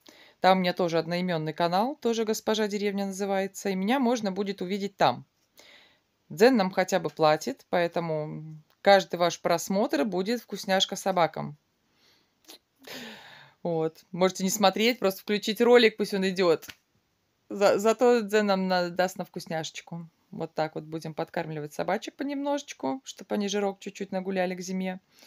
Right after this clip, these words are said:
И если YouTube не восстановится, то временно или как-нибудь, в общем, совсем на Дзен перейду. Я туда давно не снимала, но, скорее всего, э, продолжу снимать туда. Это будет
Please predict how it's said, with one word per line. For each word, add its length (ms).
И 640
если 320
YouTube 680
не 100
восстановится, 1120
то 180
временно 800
или 200
как-нибудь, 600
в 40
общем, 240
совсем 380
на 100
Дзен 380
перейду. 340
Я 140
туда 180
давно 240
не 120
снимала, 640
но, 180
скорее 340
всего, 640
э, 300
продолжу 440
снимать 400
туда. 360
Это 220
будет 520